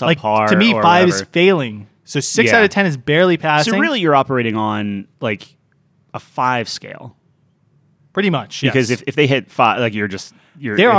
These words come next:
Speaker 1: are
Speaker 2: garbage.
Speaker 1: things that can go lower, like Abominations.
Speaker 2: Would you give Time of Day to a six?
Speaker 1: Yeah, so, so for me, my criteria is it, I have to finish it for it to be a six.
Speaker 2: Okay.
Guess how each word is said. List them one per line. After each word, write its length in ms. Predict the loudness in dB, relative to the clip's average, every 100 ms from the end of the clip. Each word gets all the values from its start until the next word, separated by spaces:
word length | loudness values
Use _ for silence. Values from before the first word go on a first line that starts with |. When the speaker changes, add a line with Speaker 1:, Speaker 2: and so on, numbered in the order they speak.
| 4
Speaker 1:
are 40 |
Speaker 2:
garbage. 160 | 4 2
Speaker 1:
things 140 | 2
that 120 | 0 0
can 180 | -2 -4 2
go 160 | 4
lower, 500 | 4 6 6 6 4
like 180 | 2 -2
Abominations. 1200 | -4 0 4 4 2 2 0 -2 -6 -6 -10 -18 _ _ _ _ _ _ -6
Speaker 2:
Would 320 | -2 -2 -2
you 220 | -6 -6
give 280 | -4 -6 -6
Time 220 | -6 -6
of 160 | -6 -6
Day 220 | -6 -6
to 160 | -6 -6
a 60 |
six? 360 | -6 -10 -14 -18 _ _ _ _ _ _ _ _ _ _
Speaker 1:
Yeah, 140 | -4 -4
so, 380 | 2 4 4 0 -16 -8
so 200 | -2 0
for 140 | 0
me, 320 | 0 0 0
my 520 | 0 0 0 2 0 -4 _
criteria 580 | -4 -2 0 0 2 0
is 480 | 0 -2 -2 -6 -10 _ _ _
it, 160 | -6 -6 -6
I 120 | -4
have 200 | -2 -2 -2
to 80 |
finish 300 | -4 -2 -2 -2
it 160 | -4
for 100 | -4
it 80 | -4
to 60 | -4
be 100 | -6
a 60 | -6
six. 520 | -4 -6 -6 -18 -20 _ -14
Speaker 2:
Okay. 240 | -12 -12